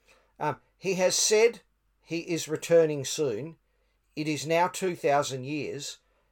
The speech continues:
Unless one were to define slow in a manner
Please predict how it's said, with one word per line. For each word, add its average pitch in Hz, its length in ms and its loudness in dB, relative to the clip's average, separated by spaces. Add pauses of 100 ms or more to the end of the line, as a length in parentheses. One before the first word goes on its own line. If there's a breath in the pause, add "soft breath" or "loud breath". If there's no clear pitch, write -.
(280)
Unless 175 440 2
one 208 240 2
were 180 180 6
to 160 160 -4
define 151 500 -2
slow 156 800 0 (600)
in 160 180 -4
a 139 180 0
manner 139 480 -2